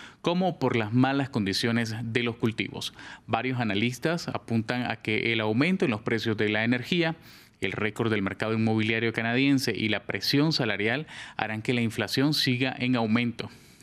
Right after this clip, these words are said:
Recientemente, el gobernador del Banco de Canadá, Tiff Maclean, ya dijo que los tipos de interés tienen que subir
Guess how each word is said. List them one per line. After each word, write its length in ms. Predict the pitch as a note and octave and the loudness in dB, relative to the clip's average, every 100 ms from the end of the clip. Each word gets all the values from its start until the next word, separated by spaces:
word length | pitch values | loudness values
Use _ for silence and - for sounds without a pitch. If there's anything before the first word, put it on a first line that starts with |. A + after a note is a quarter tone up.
| - | -4
Recientemente, 640 | A2 A2 B2 A#2+ A#2+ B2 | -2 2 2 2 2 2
el 80 | B2+ | 0
gobernador 580 | G#2 F#2 F#2 G2 A#2+ B2+ - - - - | 2 0 0 0 0 -2 -6 -16 -14 -4
del 160 | G2+ F#2+ | -2 0
Banco 440 | G2+ A2+ A#2+ G#2+ | -2 -2 0 2
de 140 | G2 | 0
Canadá, 500 | F#2+ G2 G2+ A2 A#2+ - | -2 -2 -2 -2 -2 -2
Tiff 220 | C3+ B2 | 0 2
Maclean, 460 | G#2 - C#3 F3 - - - | 0 0 0 -2 -6 -16 -4
ya 160 | A2+ A2+ | 0 0
dijo 340 | A#2+ C3 A#2 | 0 -2 -2
que 220 | A#2 G#2+ | -2 -2
los 300 | A2+ A2+ A2 | -2 -2 -2
tipos 240 | D3 C#3 A#2 | -4 -2 0
de 60 | |
interés 280 | G#2+ A2 A2 | 0 0 0
tienen 220 | B2+ A#2+ | 2 2
que 160 | A#2 A2+ | 2 -2
subir 500 | - B2+ B2+ C#3 | 2 4 4 4